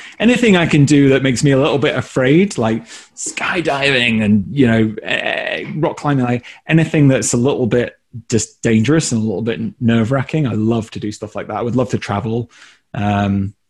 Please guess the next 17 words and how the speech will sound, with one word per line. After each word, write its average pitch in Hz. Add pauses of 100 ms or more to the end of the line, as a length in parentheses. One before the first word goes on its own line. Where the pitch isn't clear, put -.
(100)
been 110
to, 104
uh, - (120)
s-, -
been 110
very 127
fortunate 107
to 107
see 110
a 107
lot 110
of -
countries 104
in 104
the 107
world 107 (380)
already. 107